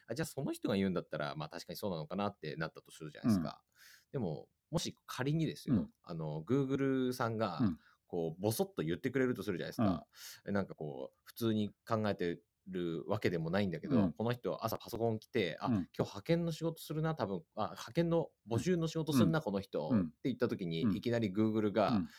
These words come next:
Speaker 1: あの、「派遣の募集の時、
Speaker 2: うん。
Speaker 1: 四時前に帰れるといいらしいですよ」って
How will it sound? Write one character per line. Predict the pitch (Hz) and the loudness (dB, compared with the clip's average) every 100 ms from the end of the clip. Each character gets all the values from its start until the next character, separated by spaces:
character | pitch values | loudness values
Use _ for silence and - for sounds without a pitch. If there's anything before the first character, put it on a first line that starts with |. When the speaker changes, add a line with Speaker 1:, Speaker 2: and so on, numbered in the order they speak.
| - - _ | -20 -20 _
Speaker 1:
あ | 98 | -2
の、 | 98 95 90 - | 0 2 0 -4
「派 | - | -10
遣 | - 175 175 170 | -4 -2 0 0
の | 165 | 0
募 | 151 139 | 0 -4
集 | - 151 | -4 -4
の | 135 | -4
時、 | 143 - 92 80 120 | -8 -4 -4 -2 0
Speaker 2:
う | |
ん。 | 92 | 2
Speaker 1:
四 | 98 | 2
時 | 107 156 | 2 2
前 | 208 | 2
に | 147 | 2
帰 | - 87 | 0 2
れ | 90 | 2
る | 85 | 0
と | - 95 85 | 0 0 0
い | - | 2
い | |
ら | 98 | 0
し | - | 0
い | 101 | -4
で | 87 | -4
す | - | -2
よ」 | |
っ | |
て | 98 | -4